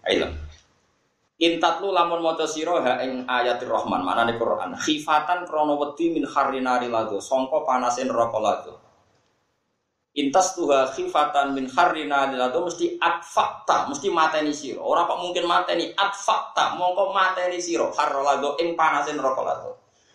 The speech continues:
Kowe nek wedi neraka gampang, wacana Quran mati. Wah, itu logikanya seperti itu. Kalau kita, kita haram nginjak mushaf, kita, kita ini menjadi murtad karena melecehkan mushaf,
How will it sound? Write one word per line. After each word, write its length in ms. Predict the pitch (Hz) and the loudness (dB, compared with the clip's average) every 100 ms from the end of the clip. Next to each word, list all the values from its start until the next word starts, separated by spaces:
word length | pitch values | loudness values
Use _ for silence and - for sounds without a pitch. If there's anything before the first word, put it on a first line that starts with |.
| _ | _
Kowe 160 | 202 | 0
nek 80 | 202 175 | 2 0
wedi 240 | - 170 | 2 2
neraka 400 | 170 170 170 - | 2 0 0 0
gampang, 400 | 143 139 139 107 | 2 0 0 -4
wacana 400 | 110 143 143 151 | -2 0 2 2
Quran 260 | 156 156 151 139 | 0 0 -2 -2
mati. 300 | 120 - - _ _ _ _ _ _ _ _ _ _ _ _ _ _ _ _ _ - | -4 -6 -16 _ _ _ _ _ _ _ _ _ _ _ _ _ _ _ _ _ 0
Wah, 160 | 185 208 | 4 4
itu 120 | 277 | 2
logikanya 680 | 330 247 220 226 208 220 254 | -2 0 2 2 2 2 0
seperti 400 | - 226 214 220 | -2 -4 -4 -6
itu. 100 | - 165 | -8 0
Kalau 280 | 233 220 214 | 2 2 -2
kita, 320 | 214 208 202 | -2 2 2
kita 560 | 196 - 180 202 - - _ - | 2 0 2 0 -4 -12 _ -4
haram 600 | 170 175 170 139 135 - - | 0 4 4 2 -6 -14 -6
nginjak 320 | 143 131 131 127 | -2 2 2 2
mushaf, 480 | 123 - 95 - | -2 0 0 -2
kita, 320 | - 151 156 156 | -6 0 2 2
kita 240 | 151 151 | 0 0
ini 80 | 160 | 0
menjadi 280 | 135 123 127 | 0 0 0
murtad 480 | 127 170 - - - | 2 2 2 0 0
karena 160 | 127 | 0
melecehkan 560 | 127 123 120 117 113 - | 2 0 0 0 0 0
mushaf, 480 | 98 - - - | -2 0 0 0